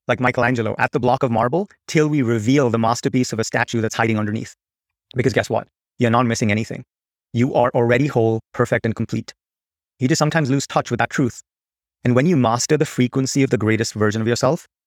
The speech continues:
your business grows effortlessly while you have the time of your life. Remember, you don't create freedom, wealth, or security by what you do. You create freedom, wealth, and security by what you own.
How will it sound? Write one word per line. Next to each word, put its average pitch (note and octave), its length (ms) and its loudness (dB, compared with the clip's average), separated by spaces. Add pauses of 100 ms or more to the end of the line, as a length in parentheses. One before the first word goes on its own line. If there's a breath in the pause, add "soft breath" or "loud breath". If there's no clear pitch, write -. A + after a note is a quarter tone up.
your A#2+ 120 2
business B2 380 0
grows A#2+ 260 0
effortlessly A#2+ 460 -2
while A2+ 140 2
you A2 80 0
have G2+ 120 -4
the G2 60 -6
time - 180 -10
of G#2 60 -10
your - 100 -6
life. - 220 -8 (680)
Remember, A2 280 0 (240)
you B2+ 80 2
don't E3+ 140 2
create C3 340 2
freedom, B2 380 0
wealth, A2+ 280 0
or C3 100 -4
security A2+ 440 -2
by G#2+ 100 0
what G#2 260 -2
you G#2+ 100 -2
do. A2 360 -2 (680)
You A#2+ 120 0
create A#2 280 0 (240)
freedom, C3+ 520 0
wealth, A2 460 0
and A2+ 140 -4
security A2 320 -2
by G#2 100 0
what G#2 200 -4
you G#2+ 140 -6
own. G#2 400 -6